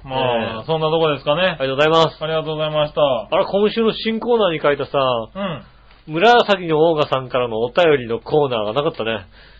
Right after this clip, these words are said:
Speaker 1: <laughs> なかった、そんなの。
Speaker 2: なかったね。残念だったね。
Speaker 1: なかったよ。
Speaker 2: ねえ。
Speaker 1: はい。
Speaker 2: 紫の、ね、あ、さすがにいい加減さ、毎回さ、ねえ。
Speaker 1: はいは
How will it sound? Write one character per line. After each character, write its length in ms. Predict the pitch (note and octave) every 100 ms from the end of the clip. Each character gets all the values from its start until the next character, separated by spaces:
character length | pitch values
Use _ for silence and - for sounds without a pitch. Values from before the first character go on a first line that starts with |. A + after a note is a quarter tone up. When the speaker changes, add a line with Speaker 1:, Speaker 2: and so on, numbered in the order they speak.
| - - - - - - - - C6+ C6+ - - - - _ _ A#3 - - _ - - -
Speaker 1:
<laughs> 40 | -
な 180 | G#3+
か 200 | A#3+ A#3
っ 60 | -
た、 140 | D3+
そ 140 | - F3
ん 80 | F3
な 100 | E3
の。 120 | F3
Speaker 2:
な 60 | E3+
か 60 |
っ 40 | -
た 120 | D3+
ね。 360 | F#3 E3 B2+
残 200 | B2+ F3+
念 120 | G3+ E3
だ 80 |
っ 60 | C3+
た 100 | B2+
ね。 440 | C#3 C#3 B2+ A#2
Speaker 1:
な 160 | F#3 A3
か 140 | G#3
っ 100 | G3 -
た 80 |
よ。 280 | B2 A2 G#2+ - C3+
Speaker 2:
ね 100 | D3+
え。 320 | D3+ C3+ B2+
Speaker 1:
は 400 | D#3 C#3 A#2 G2+ - - - - - _ _ C#3
い。 40 |
Speaker 2:
紫 440 | D#3+ G3 G#3 E3+
の、 160 | D3 C#3
ね、 240 | D#3 F3 F#3
あ、 280 | D#3+ E3
さ 20 | D#3+ - - - F4 G4+
す 80 | G#4
が 100 | G4+
に 180 | D#4+
い 40 | E4+
い 40 |
加 100 | F4
減 180 | E4 F4
さ、 120 | D4+
毎 220 | A#3+ B3 B3
回 200 | B3+ A#3+
さ、 100 | B3+ A#3 E3+ C3 - - - _ -
ね 120 | G3+
え。 20 |
Speaker 1:
は 60 | A3+
い 20 |
は 120 | D3+